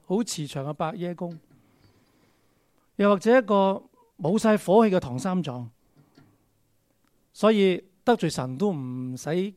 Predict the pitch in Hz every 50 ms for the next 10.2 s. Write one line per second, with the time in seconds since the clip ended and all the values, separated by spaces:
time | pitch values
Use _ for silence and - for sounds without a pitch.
0 | _ _ _ _ - 156 151 147 139 139 190 175 170 139 139 151 147 165 170 175
1 | 160 - _ _ _ _ _ _ _ _ _ _ _ _ _ _ _ - _ _
2 | _ - _ _ _ _ - 196 185 185 254 262 - 185 147 143 139 156 160 156
3 | 151 143 143 135 151 135 127 135 160 156 - - 127 123 135 135 131 - 127 117
4 | 117 117 123 117 117 113 _ _ _ _ _ _ _ _ _ _ _ _ _ _
5 | _ _ _ _ _ _ _ _ _ _ _ _ _ _ _ _ _ _ - 151
6 | 156 143 151 143 143 139 135 - _ _ _ _ _ _ _ _ _ _ _ _
7 | _ _ _ _ _ _ _ _ _ _ _ _ _ _ _ _ - - 143 135
8 | 135 135 131 123 - 139 135 135 - - 131 127 131 135 139 135 127 127 123 120
9 | 117 _ _ _ _ _ _ _ _ _ _ _ _ _ _ _ _ _ _ _
10 | _ _ _ -